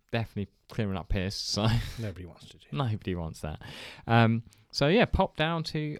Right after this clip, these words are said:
Speaker 1: Putt Shack. Um, it's the one at Shepherd's Bush next to the big shopping place. <laughs>
Speaker 2: Ah, yes. Let me,
Speaker 1: What the hell's
Speaker 2: uh,
Speaker 1: that shopping
Speaker 2: it's called
Speaker 1: place?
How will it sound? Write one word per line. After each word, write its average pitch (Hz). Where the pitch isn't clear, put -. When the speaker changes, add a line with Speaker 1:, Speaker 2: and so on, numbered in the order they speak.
Speaker 1:
Putt -
Shack. -
Um, 143
it's -
the 120
one 135
at 127
Shepherd's -
Bush -
next -
to 107
the 101
big 104
shopping 98
place. 95
<laughs> 190
Speaker 2:
Ah, 180
yes. -
Let 277
me, 262
Speaker 1:
What 208
the 185
hell's 160
Speaker 2:
uh, -
Speaker 1:
that -
shopping -
Speaker 2:
it's -
called -
Speaker 1:
place? 139